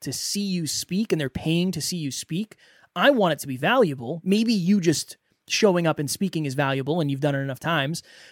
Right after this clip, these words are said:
but I think some people will get off stage and be like, "Ah, it wasn't my best work, but, you know, I had fun. I enjoyed myself." That might be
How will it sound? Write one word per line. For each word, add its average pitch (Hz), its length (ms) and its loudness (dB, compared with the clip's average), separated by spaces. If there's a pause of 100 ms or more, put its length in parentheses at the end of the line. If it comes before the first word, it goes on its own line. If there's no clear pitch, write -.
but 190 120 6
I 185 100 4
think 226 220 0
some 262 260 -2
people 220 280 0
will 160 120 4
get 156 160 2
off 143 160 0
stage 202 320 0
and 143 80 -6
be 147 60 -2
like, 151 160 -6
"Ah, 185 300 0 (360)
it 214 120 6
wasn't 196 220 6
my 160 120 4
best 151 260 2
work, 143 300 -4
but, 131 200 -2 (380)
you 170 80 -2
know, 151 100 4
I 147 80 4
had 151 200 0
fun. 156 360 -8
I 160 120 -2
enjoyed 143 320 0
myself." - 480 -14 (720)
That 196 260 2
might 180 240 4
be 190 300 0